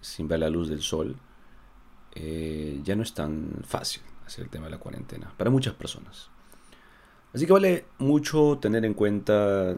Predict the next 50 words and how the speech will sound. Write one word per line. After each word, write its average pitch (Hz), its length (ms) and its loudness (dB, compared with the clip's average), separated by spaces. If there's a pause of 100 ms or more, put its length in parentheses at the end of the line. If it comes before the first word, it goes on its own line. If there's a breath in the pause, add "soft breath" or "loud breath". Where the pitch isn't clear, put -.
este, - 300 -6
est-, - 200 -8
estas 95 200 -12
pequeñas 87 340 -2
noticias 82 420 -8
que - 120 -10
puedo 80 180 -4
compartir 82 420 -8
con 82 180 -6
ustedes 85 500 -6
hasta - 200 -2
donde 123 200 2
puedo, 64 320 -2 (880)
porque - 160 -12
siempre 85 320 -4
dejo 85 280 -4
de 80 60 -4
lado 80 140 -2
muchas 87 280 -6
cosas, 85 560 -6 (500 soft breath)
porque 143 240 0
yo 143 60 4
vivo 131 120 4
en 127 60 2
un 120 100 2
país 104 480 0 (100)
en 82 80 -10
el 85 80 -10
cu-, 85 240 -6
cual 87 480 2
de 80 120 -8
alguna 90 200 -2
manera 87 340 -2
trato 90 280 -4
de 87 60 2
respetar - 560 -4 (280)
las 82 140 -10
normas 87 300 -4
de 85 80 -8
juego 85 200 -4
que 82 100 -8
se - 80 -10
tienen 87 380 -4 (1120 soft breath)
y - 40 -8
tampoco 98 380 0
no 90 140 2
caer 85 220 -2
en 85 120 -4
el 80 80 -6
amarillismo, 95 720 -4